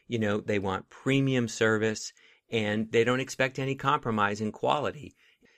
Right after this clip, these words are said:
And more than likely, it's gonna be on the telephone. And if you know what to say in person, even if your first contact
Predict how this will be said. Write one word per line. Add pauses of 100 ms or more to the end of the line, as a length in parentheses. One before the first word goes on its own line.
(120)
And
more
than
likely,
it's
gonna
be
on
the
telephone. (560)
And
if
you
know
what
to
say (160)
in
person, (320)
even
if
your
first
contact